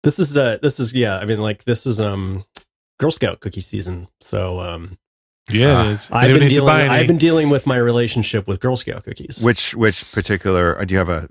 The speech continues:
Speaker 3: a particular one that is difficult?
Speaker 1: Uh, I, we have a box of, uh, trefoils and a box of Thin Mints, and I will just eat one and then the other and then never stop.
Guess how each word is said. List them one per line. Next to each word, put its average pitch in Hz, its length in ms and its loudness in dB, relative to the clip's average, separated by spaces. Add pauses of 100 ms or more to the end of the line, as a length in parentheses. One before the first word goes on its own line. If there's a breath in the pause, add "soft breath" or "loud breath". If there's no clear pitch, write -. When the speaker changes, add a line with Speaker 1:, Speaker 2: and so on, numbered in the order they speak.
Speaker 3:
a 82 180 -6 (600)
particular 95 680 2
one 87 420 4
that 80 180 2
is - 320 -6 (320)
difficult? 90 340 -2
Speaker 1:
Uh, 165 40 4
I, 151 920 0
we 170 180 2
have 160 220 0
a 139 40 2
box 131 420 -2
of, 120 280 0
uh, 110 420 0 (200)
trefoils 120 840 -2
and 110 140 -4
a 101 40 -2
box 98 380 -8
of 101 160 -8
Thin - 220 -10
Mints, - 440 -10
and 101 380 -6 (120)
I - 160 -6
will 92 240 -8
just - 600 -14 (340)
eat - 280 -4
one 98 580 -6 (160)
and 55 140 -4
then 52 100 -6
the 50 160 -6
other 50 220 -6
and 50 160 -10
then 50 340 -10 (300)
never - 240 -8
stop. - 340 -16